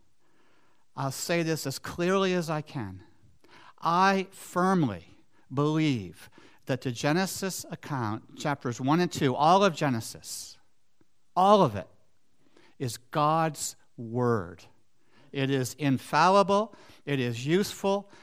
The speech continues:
it is God's word. There's no question in my mind about that.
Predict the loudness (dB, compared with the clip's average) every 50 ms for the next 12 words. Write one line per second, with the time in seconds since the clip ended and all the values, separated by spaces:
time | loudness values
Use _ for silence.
0 | -14 -8 -4 -4 -2 -2 -2 -2 -4 -6 -8 -12 -14 -18 -20 _ _ -20 -20 _
1 | _ -20 -20 -20 -6 0 2 2 2 2 0 -2 -4 -4 -4 -6 -10 -16 -20 -20
2 | -12 -6 -4 -4 -2 0 2 6 6 6 6 4 2 -2 -2 -2 -2 -2 -4 -4
3 | -2 -2 -2 -2 -2 -2 -2 -4 -4 -4 -6 -6 -8 -8 -10 -12 -12 -14 -14 -16
4 | -16 -18 -18 -18 -18